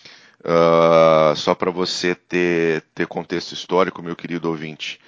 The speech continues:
ah, depois, depois que houve a independência americana, a Inglaterra continuou sendo, ah, o principal parceiro comercial, vamos dizer assim, dos Estados Unidos, mas era um parceiro comercial bem filho da puta.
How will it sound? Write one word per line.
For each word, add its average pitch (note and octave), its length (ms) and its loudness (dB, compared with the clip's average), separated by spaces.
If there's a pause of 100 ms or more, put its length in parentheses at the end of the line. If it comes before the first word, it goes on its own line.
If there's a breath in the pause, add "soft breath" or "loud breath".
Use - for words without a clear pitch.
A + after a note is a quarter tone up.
(400 soft breath)
ah, E2 680 2
depois, G#2 680 -2
depois G2 340 -4
que - 120 -10
houve F#2+ 180 -2
a F#2+ 40 0
independência F2 600 -6
americana, E2 460 -4
a - 20 -6
Inglaterra G2 480 0
continuou G#2+ 600 -4
sendo, G2 500 -4 (560 loud breath)
ah, F2+ 280 4
o G#2+ 200 0
principal G2+ 1000 2 (120)
parceiro G#2 640 4
comercial, F2+ 560 -2
vamos F2 240 -8
dizer D#2+ 240 -8
assim, F2 360 -8 (680 soft breath)
dos F2 300 -6
Estados F#2 400 2
Unidos, F#2 300 -6
mas G2+ 200 0
era A#2+ 80 4
um C3 60 -2
parceiro A2+ 400 0
comercial G#2+ 420 -2
bem A2 220 -2
filho A2+ 180 -10
da B2+ 140 0
puta. - 400 -8